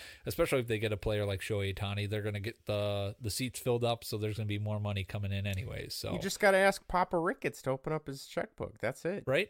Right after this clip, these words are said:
Speaker 1: Exactly.
Speaker 2: That's
Speaker 1: Maybe
Speaker 2: it.
Speaker 1: Tom will fly out there to get the deal done again. So
Speaker 2: <laughs>
Speaker 1: I
Speaker 2: With
Speaker 1: did
Speaker 2: his
Speaker 1: wanna talk
Speaker 2: khakis and coat or whatever the hell he wears all the
Speaker 1: Right.
Speaker 2: time.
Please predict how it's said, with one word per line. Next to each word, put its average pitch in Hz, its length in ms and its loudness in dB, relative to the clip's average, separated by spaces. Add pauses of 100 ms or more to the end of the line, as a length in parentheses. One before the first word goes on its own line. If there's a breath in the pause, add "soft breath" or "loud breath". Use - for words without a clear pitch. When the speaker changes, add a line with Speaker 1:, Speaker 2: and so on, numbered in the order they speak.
Speaker 1:
Exactly. 135 480 -2
Speaker 2:
That's 98 100 -2
Speaker 1:
Maybe 120 140 2
Speaker 2:
it. 330 80 2
Speaker 1:
Tom 131 180 0
will 117 60 -2
fly 123 280 0
out 117 160 0
there 113 180 4
to 107 100 0
get 101 160 -2
the 104 60 -6
deal 107 240 0
done 104 220 -2
again. 95 420 -2
So 107 220 -8
Speaker 2:
<laughs> - 840 -6 (1120 loud breath)
Speaker 1:
I 143 60 4
Speaker 2:
With 156 80 4
Speaker 1:
did - 60 4
Speaker 2:
his 202 100 0
Speaker 1:
wanna 220 160 6 (120)
talk 175 120 6
Speaker 2:
khakis 165 260 6
and 139 140 2
coat 160 400 6
or 120 140 2
whatever 135 280 4
the 127 100 2
hell 135 140 2
he 135 80 2
wears 131 280 2
all 135 60 4
the 139 60 6
Speaker 1:
Right. 156 200 4
Speaker 2:
time. 131 220 -4